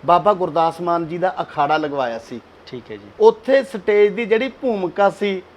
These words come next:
Speaker 2: ਹਾਂਜੀ।
Speaker 1: ਉਹਦੇ ਲਈ ਸਪੈਸ਼ਲ ਤੁਹਾਡੇ ਕੁਲਵੰਤ ਉਪਲੀ ਨੂੰ ਚੁਣਿਆ
Speaker 2: ਕਿਆ
Speaker 1: ਸੀ।
Speaker 2: ਬਾਤ ਹੈ ਜੀ, ਕਿਆ ਬਾਤ ਹੈ।
Speaker 1: ਤੇ ਪਰ ਜਿਹੜੇ ਸਟਾਰ ਕਲਾਕਾਰ ਨੇ,
Speaker 2: ਹੂੰ।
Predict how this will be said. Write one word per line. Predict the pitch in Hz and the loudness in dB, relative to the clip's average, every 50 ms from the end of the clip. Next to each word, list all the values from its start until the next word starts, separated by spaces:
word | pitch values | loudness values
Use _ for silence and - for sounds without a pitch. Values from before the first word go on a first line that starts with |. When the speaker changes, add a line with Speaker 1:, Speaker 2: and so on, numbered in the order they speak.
| - - | -18 -18
Speaker 2:
ਹਾਂਜੀ। | 117 110 - 208 | -16 -8 -2 0
Speaker 1:
ਉਹਦੇ | 226 254 247 285 | 0 0 0 -2
ਲਈ | 254 233 233 | -4 -4 -4
ਸਪੈਸ਼ਲ | - - - - 208 196 180 202 208 208 | -6 -6 -4 0 0 0 0 0 -4 -6
ਤੁਹਾਡੇ | 175 196 196 180 202 | -6 -6 -6 -6 -6
ਕੁਲਵੰਤ | 202 - 208 185 175 175 180 175 165 190 | -6 -6 -4 -4 -2 -2 -2 -4 -4 -8
ਉਪਲੀ | 208 160 - 214 220 208 | -8 -6 -4 -4 -4 -4
ਨੂੰ | 214 202 | -6 -8
ਚੁਣਿਆ | - 170 151 139 127 117 | -6 -6 -6 -4 -4 -6
Speaker 2:
ਕਿਆ | 113 110 | -6 -6
Speaker 1:
ਸੀ। | 107 | -8
Speaker 2:
ਬਾਤ | 110 98 98 90 | -8 -10 -14 -16
ਹੈ | 87 - - 92 - | -16 -18 -20 -20 -20
ਜੀ, | - - - - | -20 -20 -20 -20
ਕਿਆ | - 95 98 | -20 -18 -18
ਬਾਤ | 92 | -18
ਹੈ। | 92 - - - - - - - - - - - | -20 -20 -20 -20 -20 -20 -20 -20 -20 -20 -6 0
Speaker 1:
ਤੇ | - 226 208 196 190 190 180 175 - - | 2 4 4 4 2 0 -2 -2 2 6
ਪਰ | 247 240 262 269 277 269 262 262 240 - - - - - - 165 | 6 6 8 6 4 4 0 -2 -6 -10 -14 -20 -20 -20 -8 -4
ਜਿਹੜੇ | 190 269 294 320 | -2 -2 -2 -2
ਸਟਾਰ | 285 - - - 220 202 202 202 214 220 214 | -6 -8 -2 2 4 6 6 6 6 4 2
ਕਲਾਕਾਰ | 208 220 202 202 208 202 - 208 190 190 190 185 | 0 2 2 2 2 2 2 4 6 6 6 4
ਨੇ, | 185 202 202 196 180 175 - - - | 2 -2 -2 -4 -4 -8 -12 -18 -20
Speaker 2:
ਹੂੰ। | 120 117 | -20 -20